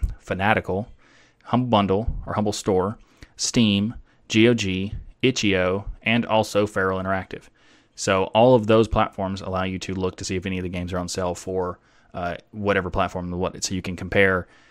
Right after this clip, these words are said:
uh, in whatever game that you're interested in checking out, see which one has the best deal. So, uh, I do also wanna note that the G O G sale is not affiliated. Uh, actually,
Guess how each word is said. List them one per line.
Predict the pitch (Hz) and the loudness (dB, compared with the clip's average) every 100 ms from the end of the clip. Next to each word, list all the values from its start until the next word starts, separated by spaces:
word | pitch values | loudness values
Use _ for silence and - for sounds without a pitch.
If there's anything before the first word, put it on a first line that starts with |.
| _ _ | _ _
uh, | 90 87 - - | -6 -6 -6 -10
in | 92 87 - _ _ _ - | -8 -8 -12 _ _ _ -12
whatever | 98 101 98 101 101 95 92 87 - - - _ - 104 | -6 -2 0 0 -2 -2 -2 -4 -8 -10 -16 _ -12 -6
game | 98 95 | -4 -4
that | 92 - | -8 -8
you're | 92 | -8
interested | 90 92 92 | -8 -10 -10
in | |
checking | 85 95 90 | -8 -8 -6
out, | 87 | -6
see | - | -6
which | 90 95 | -6 -8
one | 87 | -8
has | |
the | - | -6
best | 85 - 95 | -8 -8 -12
deal. | 87 - - - - _ - - | -12 -14 -20 -20 -20 _ -20 -10
So, | - - 143 107 120 - _ _ - | -6 4 6 6 4 -4 _ _ -2
uh, | 92 90 - | 0 0 0
I | 95 | 6
do | 120 | 8
also | 110 - | 8 6
wanna | 101 95 | 2 2
note | 92 92 | 2 2
that | 98 - | -2 -2
the | 95 92 | -4 -4
G | 90 107 | 2 4
O | 104 | 4
G | 98 101 98 | 2 0 0
sale | 95 - 98 92 92 87 - - - | -2 -2 0 0 2 0 0 -4 -8
is | 98 92 | -8 0
not | 117 156 | 4 4
affiliated. | 123 92 90 123 - - - - _ _ | 2 -2 0 -2 -4 -14 -18 -20 _ _
Uh, | 95 | -2
actually, | 95 - 107 98 | -2 0 0 0